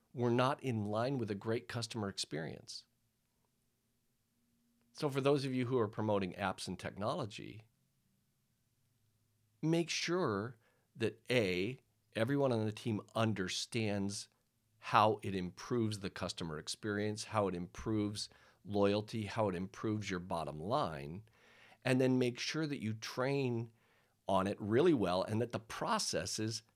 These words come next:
fit that. It could be the greatest tech in the world, but if the process is not an improvement to the customer experience,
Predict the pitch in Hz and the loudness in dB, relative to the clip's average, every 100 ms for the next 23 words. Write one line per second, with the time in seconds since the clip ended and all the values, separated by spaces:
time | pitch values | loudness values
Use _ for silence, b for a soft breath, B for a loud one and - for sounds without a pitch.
0 | - - - 160 - 107 - - - _ | -20 -10 0 0 0 -6 -8 -8 -20 _
1 | _ _ _ _ _ _ _ _ _ _ | _ _ _ _ _ _ _ _ _ _
2 | _ _ _ _ _ _ _ _ _ _ | _ _ _ _ _ _ _ _ _ _
3 | _ _ _ _ - 190 175 151 120 135 | _ _ _ _ -4 -2 -2 -2 -2 -2
4 | 131 - 135 127 113 107 127 160 123 107 | -2 -4 -8 -6 -4 -4 -2 -4 -4 -6
5 | 107 - - 123 131 - 104 - 98 107 | -6 -10 -6 -2 -2 -2 -6 -6 -6 -4
6 | 101 107 107 98 92 92 - 123 131 104 | -2 -2 -4 -6 -4 -6 -6 -4 -2 -2
7 | - 98 95 98 95 104 92 90 - - | -6 -8 -6 -4 -4 -2 -4 -4 -6 -4
8 | 143 117 107 - | 0 0 -2 -6